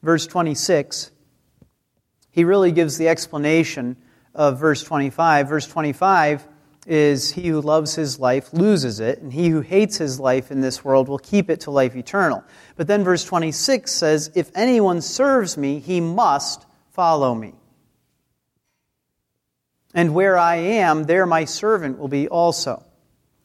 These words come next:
If anyone serves me, the Father will honor him."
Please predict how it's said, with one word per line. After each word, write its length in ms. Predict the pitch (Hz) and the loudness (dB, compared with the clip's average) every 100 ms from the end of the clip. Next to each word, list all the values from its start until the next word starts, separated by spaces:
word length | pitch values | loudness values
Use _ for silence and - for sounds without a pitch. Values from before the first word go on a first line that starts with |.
| - | -6
If 140 | 160 | -2
anyone 380 | 196 190 180 165 | 0 2 0 -2
serves 600 | - - 226 247 208 160 | -4 -2 2 2 0 -4
me, 360 | 139 120 127 - _ _ _ | -6 -6 -8 -14 _ _ _
the 80 | 156 | -10
Father 520 | - 190 202 170 135 | -4 0 2 2 0
will 220 | 139 143 - | 0 -2 0
honor 400 | 175 180 143 127 | 0 0 0 -6
him." 360 | 147 139 101 | -6 -8 -8